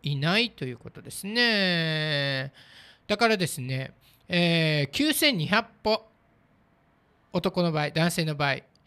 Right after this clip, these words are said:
そして女性は八千三百歩歩きましょうということですよ。はい。えー、九千二百歩、そして、えー、女性は八千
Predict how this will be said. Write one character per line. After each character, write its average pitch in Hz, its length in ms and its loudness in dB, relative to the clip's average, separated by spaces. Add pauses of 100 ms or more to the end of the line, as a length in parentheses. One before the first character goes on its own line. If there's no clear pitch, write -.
(240)
そ - 140 -6
し - 60 -4
て 175 100 2
女 170 140 0
性 196 180 0
は 170 140 0
八 175 160 2
千 269 360 0
三 254 320 0
百 247 220 0 (180)
歩 269 280 4
歩 156 240 0
き 220 180 -8
ま 226 180 -2
し - 200 -2
ょ 247 140 2
う - 20 -10
と 160 100 -8
い 139 60 -4
う 131 40 -8
こ 135 120 -12
と 139 100 -16
で 127 120 -12
す - 120 -8
よ。 247 160 -2 (680)
は 160 160 2
い。 139 160 -4 (360)
え 151 340 4
ー、 135 100 -4
九 254 180 2
千 247 220 0
二 139 80 -4
百 160 240 -4
歩、 - 160 -18
そ 147 120 -8
し - 100 -6
て、 214 280 0
え 139 800 -4
ー、 - 20 -12
女 151 80 -4
性 135 240 -6
は 180 140 0
八 - 240 -8
千 - 580 -2